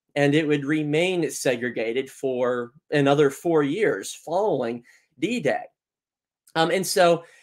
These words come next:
African-American soldiers who were spending this preparation time in England, uh, often came to these rather harsh realizations. And one of those realizations is that they were treated better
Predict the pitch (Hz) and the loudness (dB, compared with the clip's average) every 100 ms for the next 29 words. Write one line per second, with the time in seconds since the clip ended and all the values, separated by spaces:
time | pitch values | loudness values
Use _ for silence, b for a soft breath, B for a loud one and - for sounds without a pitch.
0 | B 185 254 294 247 185 165 196 208 202 | B -4 -2 0 0 2 2 2 0 -2
1 | 165 165 139 127 135 135 160 139 135 135 | -2 0 0 0 -4 -4 -2 0 0 -2
2 | - 175 175 170 131 131 - 185 185 139 | -4 -2 -2 -2 -2 -4 -4 -2 -2 0
3 | 143 170 - 156 160 139 135 135 139 170 | 0 0 -2 -6 -2 -2 0 2 2 2
4 | 135 113 - _ _ _ _ _ 147 143 | 0 -4 -8 _ _ _ _ _ 4 6
5 | 151 180 214 196 175 175 156 143 147 143 | 6 4 2 -2 -2 -2 0 0 0 4
6 | 143 139 131 120 _ _ _ - - 208 | 4 4 0 -6 _ _ _ -8 2 4
7 | 202 156 180 175 151 139 156 180 - - | 4 2 2 4 2 2 0 -2 -8 -12
8 | - - _ _ _ _ _ - 156 156 | -16 -18 _ _ _ _ _ 0 2 2
9 | 165 269 302 175 165 151 170 156 147 160 | 2 2 2 0 -2 0 2 2 2 2
10 | 226 - 127 127 135 143 143 160 147 147 | 0 -2 -8 -6 -8 -6 -2 0 0 -2
11 | 143 - 220 208 160 117 147 185 123 120 | -4 -10 -8 -2 -2 0 0 2 0 -2